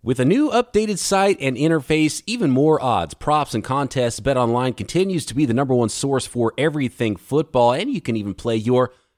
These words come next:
favorite Vegas casino games. So don't wait to take advantage of all the amazing offers available for the twenty twenty-one season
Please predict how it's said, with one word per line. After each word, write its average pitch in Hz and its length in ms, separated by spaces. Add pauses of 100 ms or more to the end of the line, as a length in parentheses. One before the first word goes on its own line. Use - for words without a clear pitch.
favorite 180 420
Vegas 185 460
casino 254 720
games. 87 420
So 120 120
don't 226 300
wait 175 400
to 107 80
take 156 220
advantage 143 340
of 104 100
all 170 160
the 170 120
amazing 135 380
offers 117 420
available 104 420
for 135 340 (200)
the 90 80
twenty 120 340
twenty-one 107 540
season 82 540